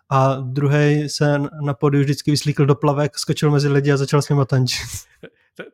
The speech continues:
Speaker 2: to, to je něco jako koncerty, vole, veškerý kapel, kde hraje Banán, ty. <laughs> Ba-, Banán je taková známá postava český hardcoreové scény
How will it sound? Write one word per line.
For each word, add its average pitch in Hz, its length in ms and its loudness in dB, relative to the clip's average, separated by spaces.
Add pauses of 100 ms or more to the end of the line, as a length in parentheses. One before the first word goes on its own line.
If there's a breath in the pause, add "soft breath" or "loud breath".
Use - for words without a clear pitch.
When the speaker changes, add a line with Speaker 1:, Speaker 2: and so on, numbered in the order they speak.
(180)
Speaker 2:
to, - 180 -6
to - 80 0
je 139 60 2
něco 143 200 0
jako 160 280 -4
koncerty, 143 500 0
vole, 147 220 -2
veškerý 147 540 -2
kapel, 143 240 0
kde 139 120 -2
hraje 151 160 2
Banán, 139 340 0
ty. 135 180 -2
<laughs> - 1400 -12
Ba-, 139 220 2
Banán 135 300 2
je 139 60 -2
taková 139 260 0
známá 135 280 0
postava 139 380 -4
český 135 260 -8
hardcoreové 139 420 -2
scény 127 420 -4